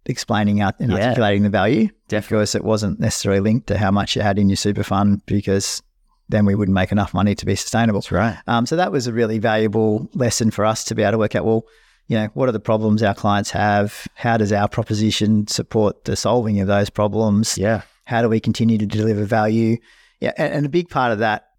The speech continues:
Speaker 1: you know, in the early days was we used to be pretty good at delivering the upfront value and, and selling the upfront value. But we got to year two or three for those clients, and it was kinda like, "Well,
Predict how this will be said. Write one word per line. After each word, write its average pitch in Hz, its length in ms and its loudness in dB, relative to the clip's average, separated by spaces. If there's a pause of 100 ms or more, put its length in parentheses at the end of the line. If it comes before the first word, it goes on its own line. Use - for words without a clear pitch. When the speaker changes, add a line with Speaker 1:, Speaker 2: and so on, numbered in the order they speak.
(100)
Speaker 1:
you 143 100 0
know, 117 60 2
in 117 140 0
the 113 100 0
early 135 180 2
days 104 340 2
was 110 440 0
we 120 140 0
used 127 260 0
to 113 80 0
be 107 160 -2
pretty 147 240 -2
good 120 180 0
at 113 120 -4 (300)
delivering 110 380 0
the 104 60 -2
upfront 123 400 -2
value 151 440 0
and, 107 260 0
and 107 140 -6
selling 139 340 0
the 101 80 0
upfront 92 420 -2
value. 110 400 0 (640)
But 110 100 -2
we 113 60 0
got 135 200 -2
to 120 100 -2
year 113 300 2
two 139 220 0
or 113 140 2
three 123 580 0
for - 180 -4
those 117 260 2
clients, 104 420 0
and 113 80 0
it - 20 -2
was 104 120 -4
kinda 123 200 0
like, 120 240 0
"Well, 123 320 0